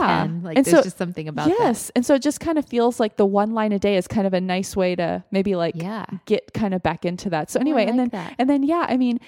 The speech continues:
Speaker 2: if you complete the thing, you know, f-, like,
Speaker 1: Yeah.
Speaker 2: five years
Speaker 1: Can
Speaker 2: or
Speaker 1: you imagine,
Speaker 2: more.
Speaker 1: like, what a story that is
Speaker 2: Yeah,
Speaker 1: of
Speaker 2: and just
Speaker 1: those
Speaker 2: those
Speaker 1: five
Speaker 2: little
Speaker 1: years?
Speaker 2: things that you wouldn't remember, like,
Speaker 1: Mm-hmm.
Speaker 2: "Oh, we went out for Mexican food tonight," or
Speaker 1: Mm-hmm.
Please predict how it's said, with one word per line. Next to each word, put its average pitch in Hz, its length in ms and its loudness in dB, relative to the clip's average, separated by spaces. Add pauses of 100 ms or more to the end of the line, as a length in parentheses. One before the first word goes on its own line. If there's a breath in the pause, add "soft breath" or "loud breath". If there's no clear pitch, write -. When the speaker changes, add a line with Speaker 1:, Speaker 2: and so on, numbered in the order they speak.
(200 loud breath)
Speaker 2:
if 233 180 0
you 269 300 0
complete - 520 -4
the 240 100 0
thing, 170 560 -4 (220)
you 233 100 2
know, 180 120 2
f-, - 280 -12 (100)
like, 185 160 0
Speaker 1:
Yeah. 190 160 -2
Speaker 2:
five 220 320 4
years 214 320 2
Speaker 1:
Can 208 100 2
Speaker 2:
or 190 100 6
Speaker 1:
you 196 60 4
imagine, 180 440 4
Speaker 2:
more. 202 80 2
Speaker 1:
like, 180 160 -4
what 175 120 2
a 170 120 0
story 156 380 -6
that 175 200 -4
is 415 80 2
Speaker 2:
Yeah, 453 140 0
Speaker 1:
of - 60 2
Speaker 2:
and 320 100 2
just 440 200 6
Speaker 1:
those 480 80 8
Speaker 2:
those 359 120 6
Speaker 1:
five 285 100 -2
Speaker 2:
little 359 220 6
Speaker 1:
years? 381 80 4
Speaker 2:
things 302 260 0
that - 100 -2
you 247 140 2
wouldn't 285 300 4 (100)
remember, 240 380 2
like, 202 140 0
Speaker 1:
Mm-hmm. 359 100 6
Speaker 2:
"Oh, 339 180 4
we 320 120 2
went 302 180 0
out - 180 -4
for 254 100 -2
Mexican 208 460 -4
food 185 280 0
tonight," 151 480 -2
or 190 500 6
Speaker 1:
Mm-hmm. - 140 -16